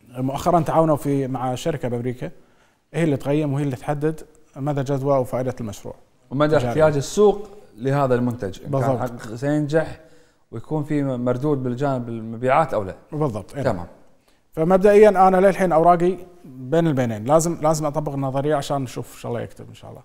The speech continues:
Speaker 1: الخطوات اللي جاية.
Speaker 2: يعني ما أخذت براءة اختراع الحين؟
Speaker 1: لا، لا، البراءة موجودة الله يسلمك.
Speaker 2: م-، موجودة.
Speaker 1: موجودة، إي.
Speaker 2: باسمك وعشان تحفظ حقوقك.
Speaker 1: بالضبط، بس أنا لازم أطبق النظرية أن، أن شغلي ضبط مية بالمية علشان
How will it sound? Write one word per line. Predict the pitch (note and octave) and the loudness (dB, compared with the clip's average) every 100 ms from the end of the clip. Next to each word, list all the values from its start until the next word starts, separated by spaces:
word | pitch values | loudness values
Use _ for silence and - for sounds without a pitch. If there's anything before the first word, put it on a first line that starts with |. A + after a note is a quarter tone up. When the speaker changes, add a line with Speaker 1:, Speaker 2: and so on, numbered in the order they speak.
| _ | _
Speaker 1:
الخطوات | - - G2 | -20 -18 -18
اللي | - - | -18 -20
جاية. | - _ G2+ | -20 _ -10
Speaker 2:
يعني | - A#2 | -2 2
ما | F3 | 2
أخذت | F#3 F#3+ D#3+ | 2 -2 0
براءة | D#3 C3+ A#2+ | 0 0 -4
اختراع | - C3 A#2 | -10 -8 -8
الحين؟ | - C3 | -12 -2
Speaker 1:
لا، | D#3+ | 6
لا، | G3+ | 8
البراءة | F3 D#3+ F#3 | 8 6 6
موجودة | E3+ E3 F#3 B2+ | 4 2 2 2
الله | A2 | -2
يسلمك. | G2+ - A#2+ | -4 -4 -2
Speaker 2:
م-، | |
موجودة. | C3+ C3 F#2 E2 | 0 -2 -4 -6
Speaker 1:
موجودة، | D#3 E3+ F#3+ F3 | 0 2 4 4
إي. | F3 | 0
Speaker 2:
باسمك | C3+ F3+ F3+ | 0 -2 -2
وعشان | E3+ E3 C#3+ - C#3+ C#3+ | -4 -2 -4 -6 -8 -8
تحفظ | D3+ D#3 - | -8 -8 -8
حقوقك. | C#3+ A#2 F2+ - - - | -4 -6 -6 -14 -18 0
Speaker 1:
بالضبط، | F#3 C#3+ G2+ - | 2 2 -2 -6
بس | C#3 F3 | -2 4
أنا | E3+ | 6
لازم | F3+ G3+ G#3 | 8 6 4
أطبق | G3 F#3+ | 4 2
النظرية | D3 C#3+ D3 D#3 D#3 F3 - - | 0 0 2 2 2 -2 -6 -8
أن، | B2+ | -4
أن | C3 A#2+ C3 C3 B2+ | -4 -4 -6 -4 -2
شغلي | F#3 D#3 B2 A2+ | -2 0 0 -2
ضبط | C3 D#3 - | -2 -2 -2
مية | D3+ D3+ | -4 -4
بالمية | C#3+ D3 C#3+ | -2 -2 -2
علشان | B2 B2+ - D#3 E3 | -2 -4 -2 -4 -4